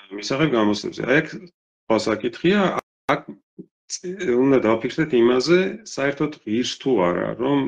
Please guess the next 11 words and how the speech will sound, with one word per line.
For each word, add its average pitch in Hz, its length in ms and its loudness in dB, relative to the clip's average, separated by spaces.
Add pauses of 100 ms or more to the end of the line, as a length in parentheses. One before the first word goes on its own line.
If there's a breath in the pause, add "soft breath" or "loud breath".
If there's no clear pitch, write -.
არსებობდეს 110 640 -2 (600)
სრული 123 320 4
ჩამონათვალი 98 760 -4
ნაწარმოებების 60 680 -4
და 185 100 4
უნდა 139 140 4
ქონდეთ 113 260 4
თუ 147 100 0
არა 151 120 4
თავისუფლება 117 480 2
სკოლებს, 147 520 4